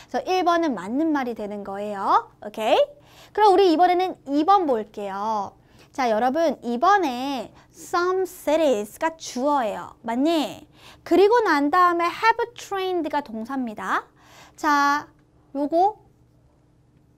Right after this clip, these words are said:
city에 S 붙었으니까 복수형이라 해지 안 쓴 것도 잘 썼고, 해지가 아니지.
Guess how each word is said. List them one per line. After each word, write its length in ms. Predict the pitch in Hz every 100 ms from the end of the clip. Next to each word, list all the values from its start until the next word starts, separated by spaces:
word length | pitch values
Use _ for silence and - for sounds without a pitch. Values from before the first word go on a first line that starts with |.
| -
city에 600 | 440 415 - 381 370 349
S 360 | 247 247 - 339
붙었으니까 720 | 320 320 339 294 294 320 320
복수형이라 760 | - 240 - 339 320 302 294 294
해지 320 | 349 392 381
안 260 | - 220
쓴 220 | 220 285 269
것도 240 | 277 190
잘 240 | - 214
썼고, 540 | 214 - - 170 320 _ _ _ 349
해지가 280 | 339 320
아니지. 540 | 247 220 220 214 311